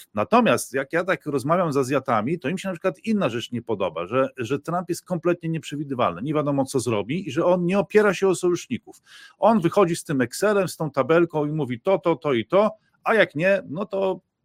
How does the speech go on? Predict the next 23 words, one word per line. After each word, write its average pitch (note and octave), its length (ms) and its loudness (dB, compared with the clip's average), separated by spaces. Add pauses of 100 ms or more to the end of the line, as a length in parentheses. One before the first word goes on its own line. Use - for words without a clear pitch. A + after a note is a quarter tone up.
(100)
spadajcie. C#3+ 540 0 (760)
Generalnie E3+ 460 4
to E3 120 -4
mniej E3 200 2
więcej F#3 320 0
jest, E3+ 320 -2
y, D#3+ 280 0 (420)
tego, D#3+ 260 6
tego F3+ 340 4
typu F3 600 4
postępowanie. E3 400 -2
I F3 60 -8
część - 380 0
tam E3+ 260 4
rzeczywiście, E3 720 0
jak C#3+ 180 0
to D#3 100 -4
mówił E3 260 2
Cholubek, D#3 640 2
y, C3 140 0
wstaje E3 440 0
i C3 100 -4
wychodzi, D#3+ 600 -2